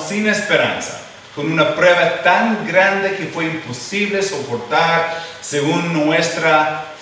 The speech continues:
fuerza. Pero en estos momentos, con sentencia de muerte, sabiendo que no nos queda otra, obviamente le quedaba otra porque está escribiendo la carta, ¿no? Ah, él sobrevivo,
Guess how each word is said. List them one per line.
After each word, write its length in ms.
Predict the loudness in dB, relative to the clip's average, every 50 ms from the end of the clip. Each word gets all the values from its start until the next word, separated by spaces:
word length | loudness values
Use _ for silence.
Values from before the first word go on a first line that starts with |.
| -16 -12
fuerza. 520 | -4 2 4 6 6 6 2 0 -4 -6 -8 -10 -12 -14 -16 -20 -20 -20 -20 -20 -18 -8
Pero 180 | -6 -4 -2 0
en 80 | 0 0
estos 300 | 0 0 -2 -4 -4 -4
momentos, 800 | -2 0 0 0 0 0 -2 -2 -2 -6 -6 -6 -8 -12 -12 -16 -18 -20 -20 -18 -8 -6
con 160 | -4 -4 -2
sentencia 840 | -4 -4 -2 -2 -2 -2 -4 -4 -4 -2 -2 -2 -2 -4 -4 -6 -4
de 140 | -2 -2
muerte, 420 | 0 0 0 0 0 -2 -4 -6 -8
sabiendo 720 | -6 -4 -4 -2 -2 -2 -2 -2 0 0 0 0 0 -2
que 100 | -4 -6
no 280 | -6 -4 -4 -4 -2 -2
nos 220 | -2 -4 -4 -2
queda 240 | 0 2 4 4 4
otra, 300 | 4 4 2 2 -2 -2 -4 -6 -10 -12 -16 -18 -16 -12
obviamente 440 | -10 -8 -6 -4 -4 -4 -4 -2 -4
le 160 | -4 -4 -4
quedaba 360 | -6 -4 0 2 2 4 4 4
otra 400 | 4 2 2 2 2 2 2 2
porque 240 | -2 -6 -6 -8
está 320 | -8 -6 -4 -4 -2 -2 -4
escribiendo 560 | -6 -6 -10 -10 -10 -8 -6 -6 -6 -4 -2
la 160 | -2 -2 0
carta, 380 | 0 0 0 0 -2 -2 -4 -4
¿no? 300 | -4 -4 -4 -4 -4 -6 -8 -10 -12 -14 -16 -16 -10
Ah, 280 | -6 -6 -4 -4 -4 -4
él 140 | -4 -2 -2
sobrevivo, 800 | -2 -2 0 0 0 0 0 0 0 0 0 0 0 -2 -2 -4